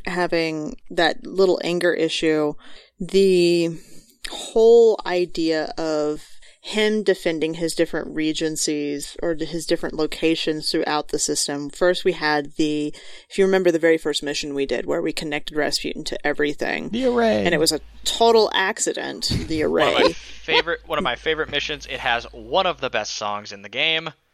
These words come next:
Speaker 1: It does. And it also has one of the best little, uh, shoot 'em up venues, basically, where it's just, like, things running by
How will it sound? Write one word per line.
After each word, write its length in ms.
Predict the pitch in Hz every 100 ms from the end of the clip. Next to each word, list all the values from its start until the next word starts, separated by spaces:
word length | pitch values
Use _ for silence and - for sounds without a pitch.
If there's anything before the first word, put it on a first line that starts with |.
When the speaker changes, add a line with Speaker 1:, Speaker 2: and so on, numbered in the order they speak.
| _ _ _ _ _
Speaker 1:
It 140 | - 262
does. 420 | 415 - - - 185
And 140 | 196
it 40 | 202
also 280 | 233 247
has 480 | 240 208 185 185 185
one 180 | 180 185
of 100 | 185
the 140 | 185 180
best 380 | 180 180 -
little, 520 | 190 185 185 180 175 165
uh, 240 | 156 156
shoot 220 | - 254
'em 100 | 233
up 200 | 196 - - - - -
venues, 640 | 180 208 214 175 165 180 175
basically, 540 | 170 175 190 175 170
where 220 | 160 160
it's 140 | 156 -
just, 240 | 170 -
like, 220 | 156 -
things 280 | 185 170 165
running 300 | 165 160 160
by 500 | 151 147 143 147 156